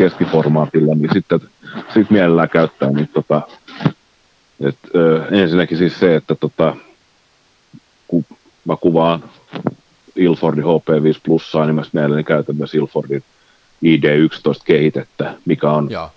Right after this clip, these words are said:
Speaker 1: periaatteessa tolle filmille ja filmityypille tehty. <coughs> Et sit kun valmistaja, valmistaja on sama filmillä ja kehitteellä, kyllä ne siellä tehtaalla tietää,
Speaker 2: Kyllä ne
Speaker 1: miten
Speaker 2: sen
Speaker 1: saadaan
Speaker 2: katsoo.
Speaker 1: paras lopputulos,
Speaker 2: Joo.
Speaker 1: joo.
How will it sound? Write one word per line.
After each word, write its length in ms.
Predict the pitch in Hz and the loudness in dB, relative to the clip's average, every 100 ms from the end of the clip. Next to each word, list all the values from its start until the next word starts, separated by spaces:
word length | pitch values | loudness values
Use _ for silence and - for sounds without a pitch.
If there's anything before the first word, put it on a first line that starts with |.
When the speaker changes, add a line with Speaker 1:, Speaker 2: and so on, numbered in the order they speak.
| _ _ _ _ _ - | _ _ _ _ _ -2
Speaker 1:
periaatteessa 440 | 80 80 - 101 | 2 2 0 0
tolle 180 | 110 85 | 0 0
filmille 520 | - 90 80 78 78 - - | 2 2 4 2 0 -4 -10
ja 60 | |
filmityypille 560 | 78 80 78 80 78 87 - | 0 0 2 -2 0 -2 0
tehty. 400 | 78 69 - - _ - - - - - - | 0 0 -8 -12 _ -20 -18 -12 -10 -10 -12
<coughs> 880 | - - 359 - - - - 381 - | -2 0 0 0 -2 -2 -2 0 0
Et 120 | 170 | 0
sit 140 | - - | -2 -4
kun 100 | - - _ _ _ _ _ _ - 90 | -14 -20 _ _ _ _ _ _ -8 0
valmistaja, 680 | 98 85 80 95 85 85 - | 2 2 -2 0 2 2 0
valmistaja 500 | 113 110 101 - 95 | 0 2 0 0 0
on 80 | 92 | 2
sama 280 | 101 92 85 - | 0 0 -2 -2
filmillä 400 | 101 87 87 82 | 0 2 2 2
ja 80 | 82 | 2
kehitteellä, 480 | - 80 - 80 82 | 0 0 0 -2 0
kyllä 220 | 76 85 | 0 0
ne 80 | 107 | 2
siellä 180 | 104 82 | 2 2
tehtaalla 400 | 82 71 73 67 | -2 0 -4 -2
tietää, 160 | 76 71 | -2 -2
Speaker 2:
Kyllä 140 | - | -4
ne 60 | 67 | -4
Speaker 1:
miten 100 | 127 | -4
Speaker 2:
sen 120 | 139 | -4
Speaker 1:
saadaan 160 | 156 - | -4 -4
Speaker 2:
katsoo. 100 | 139 - | -6 -4
Speaker 1:
paras 260 | 147 147 | -2 -2
lopputulos, 560 | 151 - 95 82 67 - | -4 -4 -8 -8 -8 -6
Speaker 2:
Joo. 100 | 71 | -6
Speaker 1:
joo. 260 | 69 - | -6 -14